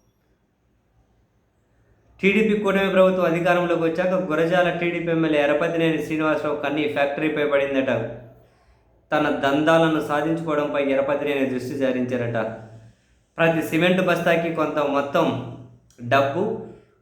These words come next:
మైనింగ్ కార్యకలాపాల్లో వాటాలు, తన అనుచరులకు ట్రాన్స్‌పోర్ట్ కాంట్రాక్టు, ఫ్యాక్టరీకి వచ్చే లాభాల్లో వాటాలు ఇవ్వాలని యాజమాన్యంపై ఒత్తిడి తెచ్చారు.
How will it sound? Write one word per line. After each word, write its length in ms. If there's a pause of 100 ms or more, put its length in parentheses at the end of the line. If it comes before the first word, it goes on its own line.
(100)
మైనింగ్ 420
కార్యకలాపాల్లో 760
వాటాలు, 640
తన 120
అనుచరులకు 640
ట్రాన్స్‌పోర్ట్ 880
కాంట్రాక్టు, 600 (720)
ఫ్యాక్టరీకి 580
వచ్చే 280
లాభాల్లో 480
వాటాలు 540
ఇవ్వాలని 460
యాజమాన్యంపై 760
ఒత్తిడి 340
తెచ్చారు. 640